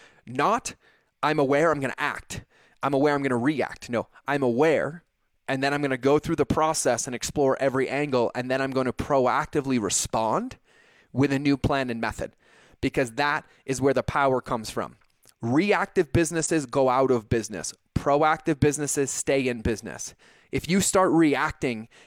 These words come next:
to the fact that you haven't been there, "Hey guys, sorry I haven't been here, I'm back now," and then you leave again and you do it again,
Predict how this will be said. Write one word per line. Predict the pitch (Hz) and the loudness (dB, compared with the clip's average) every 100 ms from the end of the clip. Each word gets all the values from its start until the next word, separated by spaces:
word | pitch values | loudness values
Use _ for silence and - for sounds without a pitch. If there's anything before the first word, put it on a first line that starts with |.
| _ | _
to | 160 | -2
the | 139 | 0
fact | - 139 - | 0 -2 -2
that | 120 | 0
you | 151 | 4
haven't | 147 135 | 2 2
been | 143 135 | -2 0
there, | 113 | -2
"Hey | 156 | 0
guys, | 180 170 160 | 0 0 0
sorry | 190 180 | 2 2
I | |
haven't | 175 165 | 2 0
been | 175 170 | 0 -2
here, | 156 156 147 - - | -2 0 0 -4 -12
I'm | - 147 | -6 -2
back | 165 170 - | 0 0 -2
now," | 143 131 127 123 _ | -4 -2 -2 -4 _
and | 131 | -4
then | 139 | 0
you | 139 | 2
leave | 135 139 | 4 2
again | 123 123 147 196 - - | 2 0 -2 -4 -10 -4
and | 131 | -2
you | |
do | 135 143 | 2 2
it | 135 | 2
again, | 127 139 202 | -2 -4 -6